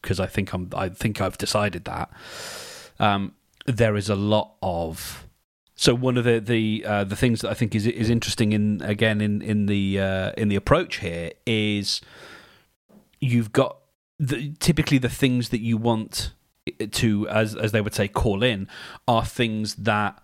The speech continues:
are above your station in terms of how, about what your self-worth is. And so they're on one platform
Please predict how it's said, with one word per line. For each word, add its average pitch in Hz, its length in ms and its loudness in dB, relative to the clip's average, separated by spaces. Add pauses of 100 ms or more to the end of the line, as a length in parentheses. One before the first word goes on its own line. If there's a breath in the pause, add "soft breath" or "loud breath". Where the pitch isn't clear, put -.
(520 soft breath)
are 104 460 4
above 120 420 2
your 117 160 0
station 113 440 -2
in 101 80 -2
terms 104 240 -2
of 101 80 -4
how, 101 640 -2 (680)
about 120 280 2 (160)
what 117 200 2
your 117 120 2
self-worth 104 480 0
is. 78 220 -10 (440 loud breath)
And 117 200 0
so 117 180 4
they're 113 220 2
on 117 160 0
one 120 200 2
platform 90 640 -4